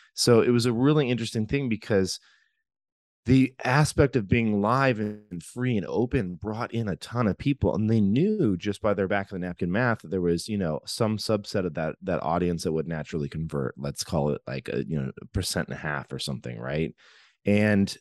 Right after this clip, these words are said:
then they, they could do their, their, the math on that. Then they knew that there was the long tail of sales that would hap-, happen after the fact. And so they would get well-known speakers. But it was a way that they got started without having to have that deep catalog. But it sounds like you already have,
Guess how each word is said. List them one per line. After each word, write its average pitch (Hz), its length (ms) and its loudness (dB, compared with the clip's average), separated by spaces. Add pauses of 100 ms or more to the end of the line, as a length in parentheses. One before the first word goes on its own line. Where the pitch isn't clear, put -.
then 113 400 4
they, 104 300 4
they 98 160 0
could 92 160 -6
do 95 100 -4
their, 82 400 -2
their, 80 300 -2
the 76 120 -10
math 80 300 -4
on 78 100 -2
that. 110 220 4
Then 110 140 4
they 92 100 4
knew 98 140 2
that 85 140 -6
there 82 100 -2
was 85 140 -4
the 82 60 -8
long 85 300 -4
tail 76 340 -4
of 71 120 -6
sales 69 320 -4
that 64 60 -6
would - 100 -6
hap-, - 280 -8
happen 147 320 -6
after 135 260 -10
the 135 100 -6
fact. - 400 -6
And 71 100 -8
so 87 100 -4
they 82 120 2
would 82 140 0
get - 120 0
well-known 71 560 -4
speakers. 67 540 -8
But - 240 2 (400)
it 120 80 4
was 120 180 6
a 127 80 4
way 123 220 4
that 117 180 -2
they 104 140 4
got 101 220 2
started 95 320 0
without 90 320 -2
having 85 260 -6
to 82 80 -8
have 80 220 -4
that 71 180 -4
deep 76 200 -4
catalog. 73 380 -2
But 82 80 -2
it - 80 -6
sounds 147 320 2
like 131 200 0
you 110 120 2
already 98 300 2
have, 92 500 -4